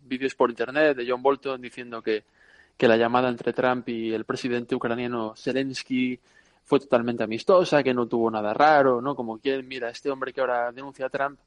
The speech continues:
en su época, bueno, hace un, tres meses, pues, eh, lo defendía. Y además, la Casa Blanca, de hecho, eh, ha denunciado el libro de Bolton porque ha dicho que contiene, eh, información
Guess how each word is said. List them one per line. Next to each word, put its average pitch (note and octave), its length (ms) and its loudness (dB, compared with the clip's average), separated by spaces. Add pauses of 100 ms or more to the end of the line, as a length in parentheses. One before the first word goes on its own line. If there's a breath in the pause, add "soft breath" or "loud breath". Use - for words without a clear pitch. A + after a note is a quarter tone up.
(480)
en A#2+ 160 -8
su B2 160 -8
época, A#2 540 -4
bueno, A2+ 160 -8
hace - 100 -12
un, B2 380 -8
tres B2+ 200 0
meses, C3+ 360 0
pues, - 340 -2 (460 soft breath)
eh, A#2 160 0
lo A2 100 2
defendía. A2+ 540 -2
Y C#3+ 100 2
además, E3 560 4
la C3 140 -2
Casa D3+ 260 0
Blanca, D#3+ 360 2
de D#3 80 4
hecho, E3+ 360 -4 (200)
eh, A#2 680 -4
ha B2+ 100 -2
denunciado C#3 540 2
el A#2+ 80 0
libro C#3 240 4
de C#3 80 2
Bolton F3 460 2 (560)
porque B2+ 180 0
ha B2+ 40 0
dicho C#3 220 -2
que C#3 100 -2
contiene, C#3+ 580 -4 (120)
eh, A2+ 440 -4
información C#3 720 -2